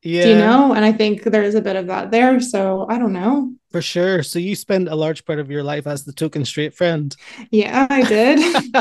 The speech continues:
Speaker 2: I definitely did. Yeah, hundred percent.
Speaker 1: That's
Speaker 2: Very much, like,
Speaker 1: funny.
Speaker 2: feeling like, feeling like I was, like, not,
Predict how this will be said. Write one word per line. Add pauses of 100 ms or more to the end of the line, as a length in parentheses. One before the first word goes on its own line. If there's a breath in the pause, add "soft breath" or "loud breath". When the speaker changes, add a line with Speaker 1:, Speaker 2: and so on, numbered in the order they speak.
(100)
Speaker 2:
I (100)
definitely
did.
Yeah, (340)
hundred
percent. (260)
Speaker 1:
That's
Speaker 2:
Very
much,
like,
Speaker 1:
funny.
Speaker 2:
feeling
like,
feeling
like
I
was,
like,
not,